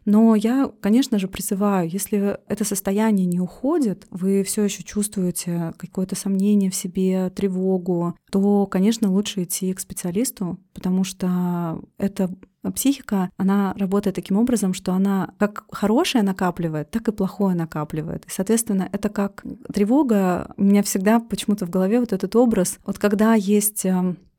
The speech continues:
калитка, ко-, которая такая с-, на, на цепочке, на вот этой вот пружине.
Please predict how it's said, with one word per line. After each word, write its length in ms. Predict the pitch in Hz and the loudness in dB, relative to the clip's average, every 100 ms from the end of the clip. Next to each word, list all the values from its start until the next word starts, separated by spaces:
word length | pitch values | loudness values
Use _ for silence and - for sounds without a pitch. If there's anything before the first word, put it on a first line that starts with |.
| - | -4
калитка, 580 | 196 226 370 - 190 175 _ | 0 2 2 0 -4 -6 _
ко-, 120 | 190 - - | -8 -8 -8
которая 340 | 190 226 226 | -4 -2 0
такая 320 | 214 - 208 190 | -2 0 0 0
с-, 220 | - - | -4 -2
на, 220 | 185 190 | -2 -2
на 260 | 190 190 190 | 0 0 0
цепочке, 640 | 190 185 185 185 - 165 - | -4 -6 -6 -6 -8 -10 -8
на 180 | 180 180 | -4 -4
вот 120 | 175 185 | -2 -4
этой 180 | 185 | -4
вот 160 | 170 165 | -6 -4
пружине. 600 | 202 190 214 190 160 160 | -4 2 4 4 2 -4